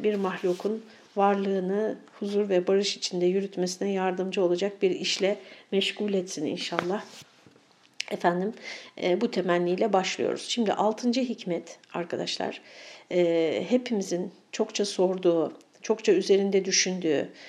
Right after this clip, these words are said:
hatta, e, "Nereden biliyorsun?" diye soracaksınız. Tabii ki insan çoğu şeyi kendinden bilir ve anlatırken aslında kendini anlatır. E, hatta zaman zaman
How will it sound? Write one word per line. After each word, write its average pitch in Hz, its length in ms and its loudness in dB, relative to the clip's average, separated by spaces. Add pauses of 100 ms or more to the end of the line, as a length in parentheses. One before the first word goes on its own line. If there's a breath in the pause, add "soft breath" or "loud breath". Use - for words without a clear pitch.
(160 loud breath)
hatta, 240 560 0 (400 loud breath)
e, 180 80 0 (580)
"Nereden 208 440 4
biliyorsun?" 175 420 2
diye 165 140 2
soracaksınız. 202 720 -2
Tabii 190 300 -2
ki - 100 -4
insan 180 360 -2
çoğu 196 300 -2
şeyi 160 260 0
kendinden 185 600 -2
bilir 170 260 2
ve 165 80 4
anlatırken 180 580 0
aslında 175 400 -4
kendini 180 400 2
anlatır. 170 500 -2 (540 loud breath)
E, 170 120 0
hatta 196 500 2
zaman 226 380 0
zaman 185 380 -2